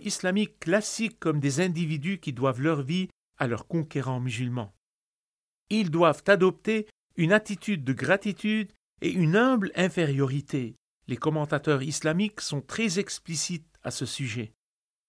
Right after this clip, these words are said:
Plusieurs règles dans la charia ont été inscrites pour imposer un sentiment d'infériorité et une vulnérabilité envers les non-musulmans.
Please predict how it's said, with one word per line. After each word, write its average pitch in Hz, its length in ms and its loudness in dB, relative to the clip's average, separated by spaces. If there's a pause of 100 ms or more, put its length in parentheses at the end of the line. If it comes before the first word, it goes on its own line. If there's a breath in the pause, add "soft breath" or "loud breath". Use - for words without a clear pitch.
(380)
Plusieurs 226 440 6
règles 185 320 2
dans 143 140 4
la 135 100 4
charia 160 680 0 (460)
ont 185 100 2
été 170 380 0
inscrites 220 680 -2
pour 147 180 -4
imposer 180 440 0
un 147 120 0
sentiment 196 640 0
d'infériorité 160 1040 -2 (420)
et 165 100 2
une 175 180 2
vulnérabilité 190 960 2
envers 139 300 0
les 135 140 0
non-musulmans. 175 800 0